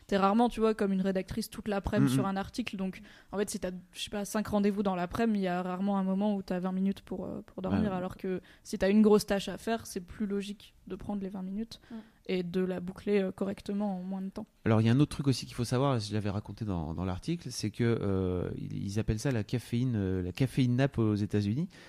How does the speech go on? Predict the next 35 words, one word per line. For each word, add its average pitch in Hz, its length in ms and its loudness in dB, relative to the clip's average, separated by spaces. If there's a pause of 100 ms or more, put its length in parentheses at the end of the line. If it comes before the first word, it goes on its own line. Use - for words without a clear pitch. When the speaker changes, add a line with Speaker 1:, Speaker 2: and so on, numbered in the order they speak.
Speaker 2:
C'est-à-dire 120 300 0
qu'en 120 120 -2
fait, 160 140 0
tu - 140 -10
prends 143 300 0
un 113 80 2
petit 143 240 -6
expresso, - 540 -2 (100)
pas, 110 240 2
pas - 120 -2
un 131 100 2
grand 113 180 0
café, 104 260 -2
mais 127 100 -2
un 98 120 0
expresso 110 460 -2
assez, 104 320 0
euh, 90 140 -2
assez - 180 -4
fort, 196 300 -2 (360)
euh, 92 200 2
avant 131 160 4
de 147 60 2
t'endormir. 117 500 2 (540)
Euh, 98 540 0 (160)
tu 120 120 -8
fais 151 140 -4
ta 120 140 0
sieste 135 280 0
de 117 60 2
vingt 110 120 4
minutes 139 360 0
et 110 80 2
en 107 80 0
fait - 280 -4